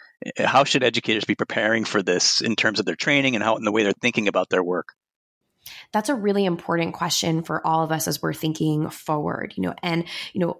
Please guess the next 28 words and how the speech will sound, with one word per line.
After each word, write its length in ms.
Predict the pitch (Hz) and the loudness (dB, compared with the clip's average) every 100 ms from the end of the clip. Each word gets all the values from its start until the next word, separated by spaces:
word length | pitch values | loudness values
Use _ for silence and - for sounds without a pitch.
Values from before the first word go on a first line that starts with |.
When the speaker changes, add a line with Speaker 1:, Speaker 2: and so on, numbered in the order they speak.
| - | -4
Speaker 2:
a 140 | 180 | -4
few 300 | 165 - 220 | -4 0 2
years 320 | 220 190 190 | 4 4 2
ago, 400 | 190 180 175 170 | 2 4 4 4
and 80 | 165 | 2
if 100 | 165 | 2
you 100 | 175 | 2
might 180 | 170 170 | 2 2
have 100 | 175 | 0
said, 300 | - 170 160 | 2 2 2
"Make 240 | 202 240 | 2 0
a 40 | 247 | -2
prediction," 800 | - 233 190 190 - 170 160 175 | 0 0 0 0 -2 -2 -2 -2
right? 200 | 180 220 | -2 -2
"Make 160 | 240 | -2
a 60 | 254 | -2
prediction 380 | - 220 220 208 | -2 -2 -2 0
about 180 | 190 | 0
the 60 | 190 | 0
metaverse 720 | 185 190 185 175 - - - | 2 2 2 0 -4 -4 -4
or 160 | 190 - 208 | -2 -2 0
A 200 | 196 190 | 2 2
R 400 | 156 156 - - | 2 0 -2 -2
or 160 | 180 180 | 0 0
V 280 | 180 208 | 2 2
R 320 | 190 165 160 190 | 2 2 0 0
in 120 | 170 | 0
education." 680 | 160 170 - 160 160 147 | 0 -2 -4 -2 0 -2